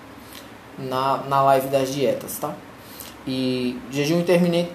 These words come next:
intermitente é uma das estratégias que é usado pra diminuir a inflamação no corpo. Existe o açafrão, que o pessoal usa muito, né, como tempero. E evitar algumas coisas, né?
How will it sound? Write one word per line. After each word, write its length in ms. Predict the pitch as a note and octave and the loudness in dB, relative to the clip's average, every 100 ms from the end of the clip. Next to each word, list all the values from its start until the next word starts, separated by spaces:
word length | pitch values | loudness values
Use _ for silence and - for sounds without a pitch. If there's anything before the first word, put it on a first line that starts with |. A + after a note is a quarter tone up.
| D3+ | -8
intermitente 640 | D3 D3 D3+ E3 F3+ F3+ | -6 2 2 2 -2 2
é 60 | F3 | 4
uma 160 | F3+ F#3 | 6 6
das 180 | F#3 | 4
estratégias 500 | - - E3+ E3+ D#3+ | 2 0 2 4 2
que 80 | - | 2
é 40 | E3 | 2
usado 360 | D#3 D3+ D3+ | 4 2 2
pra 400 | E3+ D#3+ E3+ E3+ D#3+ | 2 4 4 2 -4
diminuir 320 | D#3 D#3+ D#3+ | -4 -2 -2
a 80 | D#3+ | 0
inflamação 460 | D#3+ D#3+ D#3 F3 | -2 0 0 -2
no 80 | D#3+ | -4
corpo. 320 | D#3 F#3 G3 G3 - - - - - - - | 2 2 2 -2 -12 -16 -18 -18 -18 -10 2
Existe 460 | F#3 F#3 G3 - | 2 4 4 6
o 80 | G3 | 6
açafrão, 760 | F#3 G3 F#3 - G3 F#3+ A3 C4+ - - | 6 6 4 4 6 6 4 0 -8 -8
que 140 | - | -2
o 40 | E3+ | 0
pessoal 440 | E3 D#3+ E3+ D3+ | 0 2 4 6
usa 300 | D#3 E3+ E3+ | 4 2 0
muito, 400 | D3 D3+ F3 F#3+ | 0 -2 -4 -4
né, 200 | D#3+ D3+ D3+ | -4 -4 -4
como 200 | D#3+ D3+ | -6 -6
tempero. 600 | D#3+ D3+ - D3 E3 G3 - - - - - - - | -6 -6 -4 0 0 0 -6 -12 -18 -18 -18 -18 -10
E 600 | G3+ G#3 A3 A#3+ C4+ C4+ - | -2 2 4 4 4 -2 2
evitar 420 | G#3+ G#3 C4+ C4 | 4 6 4 6
algumas 420 | A#3+ A#3+ D4 D#4 | 6 4 2 2
coisas, 480 | - A3+ D#3+ C3+ B2+ | 4 4 4 2 -2
né? 180 | C3+ D#3 | -4 -6